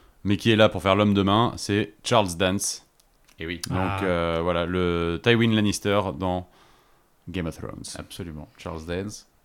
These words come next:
Speaker 2: Et Colombo, qui va, qui est donc interprété par Topol.
Speaker 3: Mm.
Speaker 2: Oui. Topol, un acteur israélien.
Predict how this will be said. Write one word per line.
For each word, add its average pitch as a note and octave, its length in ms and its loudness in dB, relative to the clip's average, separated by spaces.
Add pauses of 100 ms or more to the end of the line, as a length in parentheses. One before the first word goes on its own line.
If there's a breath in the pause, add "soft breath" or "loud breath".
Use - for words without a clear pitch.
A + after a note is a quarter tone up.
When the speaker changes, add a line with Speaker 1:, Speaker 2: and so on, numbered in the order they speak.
(880 soft breath)
Speaker 2:
Et E3 200 4
Colombo, C#3+ 720 2
qui C#3 120 -8
va, B2 180 -4
qui A2+ 140 -10
est G#2 40 -8
donc A2 180 -8
interprété A#2+ 420 -6
par - 240 2
Topol. D3 440 6 (140)
Speaker 3:
Mm. A#2+ 60 4
Speaker 2:
Oui. A#2+ 160 4 (340)
Topol, B2+ 260 2
un B2 80 4
acteur A2 300 2
israélien. A2+ 540 2